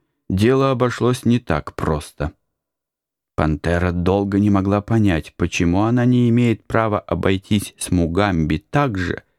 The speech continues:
как она поступила с его воинами. Но она была вполне сыта и только кружилась около чернокожего, издавая глухое рычание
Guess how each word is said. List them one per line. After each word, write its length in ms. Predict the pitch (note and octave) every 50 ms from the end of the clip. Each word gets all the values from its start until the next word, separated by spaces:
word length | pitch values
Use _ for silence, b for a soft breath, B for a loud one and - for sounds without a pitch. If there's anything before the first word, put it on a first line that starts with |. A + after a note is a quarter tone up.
| _ _ _ _
как 200 | - D#2 - D#2+
она 180 | D#2 D#2 D2
поступила 600 | - D2 D2+ - - C#2 C2+ - E2 F2 F2 F2
с 100 | F2 -
его 240 | - F2 F2 F2+ F2+
воинами. 600 | F#2+ A#2+ B2+ A#2 F2+ D#2+ D#2+ D#2 - - - - _ _ _ _ _ _ _ _ _ _ _ _ _ _ _ _ _ _ _ _ _ _ _ -
Но 140 | A2+ A2 A2
она 220 | A2+ B2+ C3+ C3
была 320 | A#2+ A2+ A2+ A2+ B2 A#2+ A2+
вполне 600 | - - _ - G2+ G2 F#2+ G2 G#2 A2 A2 G2
сыта 580 | - - - D2 - _ - D2 C#2 - - _ _ _ _ _ _ _ _ _ _ _ _ _ _ _ _
и 100 | B2+ B2+
только 420 | B2 - D3 D3 C#3+ C3+ - D3 C3+
кружилась 720 | - - D3 D3 C#3 B2+ C#3+ D#3 D3+ C#3+ C#3+ C3+ - - -
около 420 | _ A#2 A#2 - - A#2+ A#2 A#2+ A2+
чернокожего, 960 | - B2 A2+ A2+ A2+ A2+ A2 - - G#2 F#2 E2+ E2 F2 D#2+ D2+ D2 D2 - _ _ _ _ _ _ _ _
издавая 520 | - A2+ G#2+ G#2+ A#2 A2+ A2 A2 A2 G#2+ G2+
глухое 600 | G2 G2 G2+ G2 - - G2+ G2 F#2+ F#2 F#2 F2
рычание 800 | F2+ F2 E2 - - - A2+ A#2 B2 B2 B2 B2 A#2+ A#2+ A2+